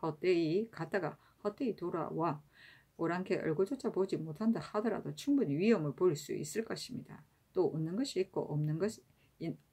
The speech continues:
얻는 것이 있고 없는 것은 계산할 바가 없습니다. 다만 신등의 생각으로는 군사는 나른 것을 귀중하게 여기고 많은 것에 힘쓰지 않는다 합니다.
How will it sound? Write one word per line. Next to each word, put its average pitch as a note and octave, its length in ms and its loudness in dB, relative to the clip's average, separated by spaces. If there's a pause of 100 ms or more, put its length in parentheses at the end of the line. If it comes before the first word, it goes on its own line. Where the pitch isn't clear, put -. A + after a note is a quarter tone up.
얻는 G#3 560 6
것이 B3+ 520 0
있고 - 440 -2
없는 E3 640 2 (340)
것은 G3+ 480 0 (280)
계산할 D3 520 0
바가 - 220 -2
없습니다. - 640 -4 (260)
다만 D#3+ 300 -2
신등의 F#3+ 720 0
생각으로는 F3 760 -4
군사는 G3 440 -4
나른 E3 240 -4
것을 A3+ 280 -2
귀중하게 D#3 600 0
여기고 - 520 0 (280)
많은 D#3 260 0
것에 F3+ 240 -4
힘쓰지 G3 420 -4
않는다 F#3 360 -2
합니다. - 480 -10